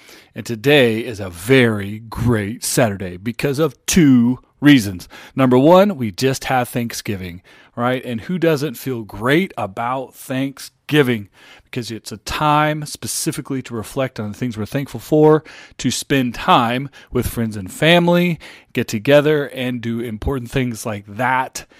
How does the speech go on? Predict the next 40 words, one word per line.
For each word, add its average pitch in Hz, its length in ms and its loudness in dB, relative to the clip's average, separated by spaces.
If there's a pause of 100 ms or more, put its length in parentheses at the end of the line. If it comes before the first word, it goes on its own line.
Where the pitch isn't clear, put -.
(340)
Of - 120 -16
course, 160 360 4
then 131 200 0
it's 123 160 -8
followed 139 320 2
up 131 160 -2
by 110 340 -2 (400)
Black 123 460 -2
Friday. 120 640 -4 (200)
I'm 113 200 -2
not 113 180 2
someone 123 280 -2
who 117 100 -6
partakes 117 480 -8
in 117 40 -8
Black 120 280 -2
Friday 120 300 0
myself, 117 760 0 (320)
but 113 80 0
a - 20 2
lot 127 160 6
of 131 60 2
you 127 80 4
guys 123 260 4
out 117 200 0
there 113 120 -4
making 113 240 -2
those 101 180 -6
deals, 127 380 -4
getting 127 140 -10
your 107 100 -8
Christmas - 320 -2
shopping 120 320 -2
done, 107 200 -6
good 120 200 -8
for - 100 -12
you. 127 200 -8
That's 117 260 -8
all 107 80 -8
cool. 110 380 -12